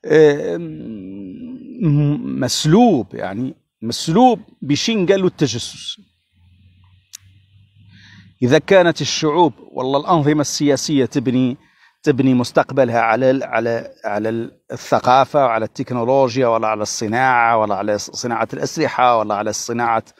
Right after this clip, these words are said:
صناعة ما يفيد البشر، فإن المخزن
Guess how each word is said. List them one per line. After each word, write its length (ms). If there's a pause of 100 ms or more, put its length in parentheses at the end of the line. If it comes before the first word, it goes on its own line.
(420)
صناعة 500
ما 60
يفيد 340
البشر، 520
فإن 260
المخزن 520